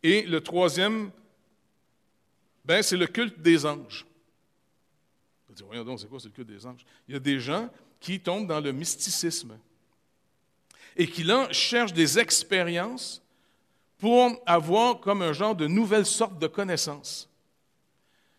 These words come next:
Il y a des gens qui, je sais pas, vont vouloir parler à leurs anges.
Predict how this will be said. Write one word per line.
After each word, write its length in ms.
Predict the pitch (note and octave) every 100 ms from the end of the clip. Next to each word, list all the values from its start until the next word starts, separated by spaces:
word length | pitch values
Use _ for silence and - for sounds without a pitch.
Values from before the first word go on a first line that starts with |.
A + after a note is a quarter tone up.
| _
Il 60 | D#3+
y 20 |
a 40 |
des 180 | E3 E3+
gens 220 | D#3 B3
qui, 420 | B3 A3+ A3+ A3
je 60 | F3+
sais 100 | D#3
pas, 140 | C4
vont 200 | A#3+ E3+
vouloir 360 | D3+ D3 G#3 A3+
parler 280 | F#3 G3 A#3
à 120 | E3+
leurs 280 | F3+ D#3+ D3+
anges. 500 | F#3 D3+ G#2+ -